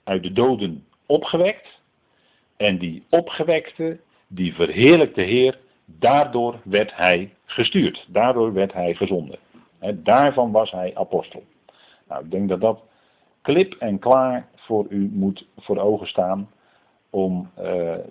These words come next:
te zien dat hij een unieke bediening had.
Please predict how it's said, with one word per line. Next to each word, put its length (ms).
te 120
zien 420
dat 300
hij 360
een 300
unieke 560
bediening 520
had. 340